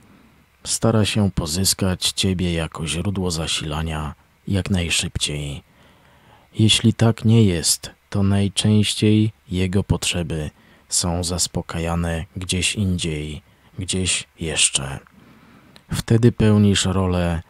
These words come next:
zapasowego, pobocznego źródła zasilania. Czasami narcyz uczyni cię głównym źródłem zasilania, ale możesz też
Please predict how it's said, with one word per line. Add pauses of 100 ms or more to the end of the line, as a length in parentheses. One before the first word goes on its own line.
(120)
zapasowego, (320)
pobocznego
źródła
zasilania. (800)
Czasami
narcyz
uczyni
cię
głównym
źródłem
zasilania, (800)
ale
możesz
też